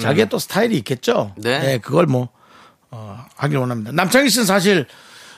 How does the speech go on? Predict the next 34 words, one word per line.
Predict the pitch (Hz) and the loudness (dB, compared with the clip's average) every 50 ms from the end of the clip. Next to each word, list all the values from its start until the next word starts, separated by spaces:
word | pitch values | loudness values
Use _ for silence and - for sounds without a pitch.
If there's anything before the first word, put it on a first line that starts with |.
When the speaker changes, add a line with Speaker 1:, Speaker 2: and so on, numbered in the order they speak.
| - _ - | -18 _ 0
Speaker 1:
두 | - 208 | 2 4
번-, | 190 - - | 4 4 4
어, | 208 185 175 - | 4 2 4 4
두 | 190 | 4
번째 | 190 214 214 - 208 | 4 4 4 4 4
삶을 | 151 160 175 165 151 | 2 2 2 2 2
원하지 | 135 131 143 147 131 131 | 2 4 2 2 0 0
않습니까? | 120 - - 165 175 | -4 -2 -2 -2 0
남창희 | 156 202 202 185 | 0 0 0 0
씨 | 156 | 0
혹독한 | 156 165 170 - 180 160 202 190 | -2 -2 -4 -4 -2 0 0 2
삶을 | 151 175 180 175 165 | 2 2 2 2 0
통해서 | - 156 175 160 143 151 | 0 0 0 2 2 2
리더가 | 143 151 175 160 190 175 170 | 2 2 2 2 2 2 2
되길 | 151 156 143 139 | 2 2 2 2
원합니까? | 135 139 143 143 147 151 139 - 185 185 160 _ _ _ _ _ - | 2 2 2 2 0 0 0 -2 -4 -4 -4 _ _ _ _ _ 0
원해요? | - 185 220 240 269 285 302 294 269 247 - _ _ _ _ _ _ - | 2 4 6 6 6 6 6 4 2 0 -4 _ _ _ _ _ _ -10
Speaker 2:
지금요? | - - 170 147 160 160 170 185 220 - | -6 -4 -2 0 0 0 0 -2 -2 -2
Speaker 1:
네. | 143 156 151 131 104 92 - _ _ _ _ _ _ _ - | 0 0 2 0 -2 -4 -10 _ _ _ _ _ _ _ -6
Speaker 2:
어, | - 131 135 135 131 131 131 127 127 123 120 120 - | -2 0 0 2 2 2 2 2 2 2 0 0 2
예, | 151 165 160 123 98 | 2 2 2 0 -2
저는 | - - 139 143 139 127 | -4 -2 -2 0 0 0
원합니다. | 110 120 127 139 131 123 101 113 98 - _ _ _ _ _ _ _ _ _ _ - - - - - - - _ _ _ | 0 0 0 0 -2 -2 -6 -6 -10 -10 _ _ _ _ _ _ _ _ _ _ -20 -18 -18 -18 -18 -20 -20 _ _ _
Speaker 1:
아, | - 156 | -4 -2
본인이요, | 147 135 190 214 226 202 175 139 | 0 4 4 4 6 4 4 2
본인. | - 135 147 143 123 120 | 2 0 0 0 0 -2
아들 | 120 139 175 180 202 | 0 0 2 2 2
말고 | 180 143 123 123 117 | 2 2 0 0 -2
본인. | 104 139 151 143 123 104 160 | -2 -2 -2 0 0 2 4
Speaker 2:
예, | 175 180 170 | 4 4 4
저는 | - 185 175 170 165 | 2 0 0 0 2
리더가 | 151 156 151 170 165 175 | 2 2 2 2 2 2
되고 | 151 135 135 | 0 0 -2
싶습니다. | - - - 101 113 110 143 131 107 82 | -2 -6 -12 -10 -6 -6 -6 -6 -8 -10